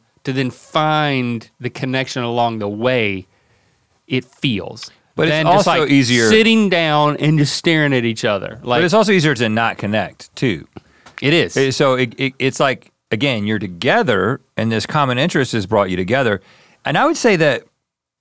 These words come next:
Speaker 2: a lot of guys have a friend who is their blank, fill in the blank friend. He's my golf, my golf buddy.
Speaker 1: Yeah.
Speaker 2: My poker buddy.
Speaker 1: Mm-hmm.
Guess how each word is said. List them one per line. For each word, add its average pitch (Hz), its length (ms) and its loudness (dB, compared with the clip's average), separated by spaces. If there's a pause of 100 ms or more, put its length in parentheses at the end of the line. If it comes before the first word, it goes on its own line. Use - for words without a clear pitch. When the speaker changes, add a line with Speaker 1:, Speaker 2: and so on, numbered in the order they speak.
(400)
Speaker 2:
a 98 120 -4
lot 117 320 -4
of 123 120 -6
guys 76 680 -12 (560)
have 117 580 -2
a 101 120 -4
friend 87 760 -8 (140)
who 107 240 -10
is 104 240 -10
their 95 420 -6 (280)
blank, 117 320 -8 (100)
fill 98 220 -10
in 85 120 -10
the 82 80 -12
blank 85 280 -10
friend. - 300 -16 (840)
He's 151 180 -6
my 143 100 0
golf, 104 280 0 (260)
my 98 100 -6
golf 85 300 -2
buddy. - 380 -12 (120)
Speaker 1:
Yeah. 101 340 -2
Speaker 2:
My 104 100 -4
poker 110 360 0
buddy. 80 440 -8 (100)
Speaker 1:
Mm-hmm. 101 300 -8